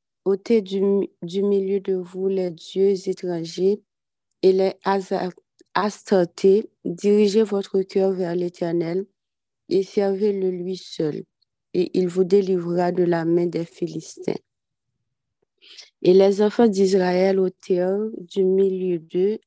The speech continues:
les Baal et les Astartés,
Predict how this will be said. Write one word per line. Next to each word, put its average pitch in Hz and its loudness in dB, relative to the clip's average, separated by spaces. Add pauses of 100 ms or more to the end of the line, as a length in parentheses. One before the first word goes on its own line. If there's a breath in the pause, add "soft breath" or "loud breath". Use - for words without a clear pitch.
(160)
les 175 -4
Baal 180 -6 (140)
et - -8
les 175 -2 (120)
Astartés, 175 -4